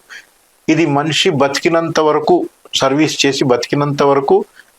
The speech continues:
మేనేజ్‌మెంట్, ఇతని బాగోగులు చూసుకునే బాధ్యత మేనేజ్‌మెంట్‌దే అని చెప్పేసి చెప్పడం జరిగింది సుప్రీంకోర్టులో. ఇంకా, ఇంకా చాలా విషయాలు చెప్పారు ఆ సుప్రీంకోర్టులో. పెన్షనర్ భద్రతని, పెన్షన్ అనేది హక్కు, ఈ హక్కుని ఎవరు ఇది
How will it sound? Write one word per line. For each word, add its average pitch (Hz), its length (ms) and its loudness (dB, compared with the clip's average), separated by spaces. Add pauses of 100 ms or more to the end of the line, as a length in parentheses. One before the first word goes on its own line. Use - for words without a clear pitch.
మేనేజ్‌మెంట్, 156 1040 0
ఇతని 143 240 0
బాగోగులు 139 640 2
చూసుకునే 143 360 -2
బాధ్యత 131 460 0
మేనేజ్‌మెంట్‌దే 131 880 0 (800)
అని 143 140 -2
చెప్పేసి 151 420 0
చెప్పడం 139 500 0
జరిగింది 107 340 0
సుప్రీంకోర్టులో. - 800 -2 (840)
ఇంకా, 175 360 0 (100)
ఇంకా 151 240 0
చాలా 147 180 6
విషయాలు 165 340 2
చెప్పారు 143 360 0
ఆ 131 40 2
సుప్రీంకోర్టులో. 143 840 0 (120)
పెన్షనర్ 143 420 0
భద్రతని, 131 580 0
పెన్షన్ 147 400 -2
అనేది 156 300 0
హక్కు, 135 500 -2 (680)
ఈ 147 60 2
హక్కుని 135 400 0
ఎవరు 147 360 2 (360)
ఇది 127 180 2